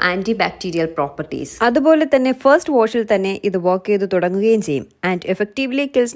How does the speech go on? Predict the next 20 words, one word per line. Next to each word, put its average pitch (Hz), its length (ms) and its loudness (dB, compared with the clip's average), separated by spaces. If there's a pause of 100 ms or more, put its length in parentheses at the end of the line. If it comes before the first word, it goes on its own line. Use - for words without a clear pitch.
ninety-nine 220 500 -2
point 202 280 -4
nine 240 160 -2 (100)
percentage 202 500 0
of 196 80 -6 (100)
pimple 190 280 0 (100)
causing 175 280 -4 (120)
bacteria. 147 460 -6 (240)
ഈ - 20 8 (140)
ഒരു 330 140 2 (120)
ജെന്റൽ 269 340 4
ക്ലെൻസർ 233 420 2
ഡിസൈൻ 233 320 0
ചെയ്തിരിക്കുന്നത് 220 580 -2
തന്നെ 190 260 -2
നമ്മുടെ 185 320 -2
മുഖത്തെ 190 260 0 (100)
മാലിന്യങ്ങൾ 202 520 0 (100)
നീക്കി 165 240 -4 (100)
പിമ്പിൾസിനെ 196 440 -2